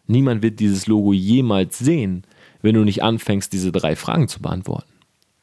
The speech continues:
Ja, genauso Diskussionen über Hashtags,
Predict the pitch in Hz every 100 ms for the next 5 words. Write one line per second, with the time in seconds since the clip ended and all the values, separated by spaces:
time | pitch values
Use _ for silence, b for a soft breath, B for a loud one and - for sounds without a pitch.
0 | _ _ _ _ _ _ _ - 90 151
1 | 139 117 123 147 131 127 110 B B B
2 | 127 - 135 110 107 135 151 120 95 90
3 | 101 _ _ _ _ _ - - - 123
4 | 110 104 - 131 131 - 117 - - -